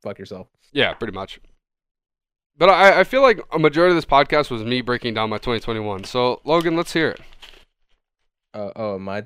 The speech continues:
Speaker 1: twenty twenty-one?
Speaker 2: Yeah, let's hear it.
Speaker 1: God, uh, where do I, okay. So, early twenty twenty-one, <clears throat> this is in, like, January. I was still working at the old Amazon.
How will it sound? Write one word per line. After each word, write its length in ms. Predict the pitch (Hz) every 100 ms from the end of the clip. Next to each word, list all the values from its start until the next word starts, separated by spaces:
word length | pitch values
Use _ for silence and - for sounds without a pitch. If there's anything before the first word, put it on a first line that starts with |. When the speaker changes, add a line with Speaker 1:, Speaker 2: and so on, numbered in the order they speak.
| _
Speaker 1:
twenty 240 | - 117 113
twenty-one? 500 | 123 117 120 123 123 _ _ _ -
Speaker 2:
Yeah, 160 | 139
let's 160 | 113 -
hear 180 | 143 101
it. 140 | - - _ - - _ _ _ _ _ _ _ _ _ _ _ _
Speaker 1:
God, 280 | - 92 92
uh, 180 | 104 98 - _ _ _ _
where 160 | - 147
do 80 | 175
I, 100 | 110 - _ _ _ 135
okay. 260 | 113 107 120 _ _ _ -
So, 400 | - 131 127 123 _ _ _ _ _ _ _ _ _ _
early 240 | 170 208 196
twenty 240 | 208 180
twenty-one, 540 | 175 175 165 160 156 - _ _ _
<clears throat> 400 | _ _ - -
this 420 | 240 208 165 104 - _ _ _ _ -
is 200 | 120 113
in, 80 | 113
like, 200 | 110 104
January. 600 | 104 104 113 117 120 123 _ _ _ _ _ -
I 60 |
was 100 | 110
still 140 | - 123
working 320 | 120 127 120
at 260 | 113 113 - _ _ _ _ _ _ _ _
the 260 | 127 123 120
old 220 | 117 -
Amazon. 500 | 127 131 131 135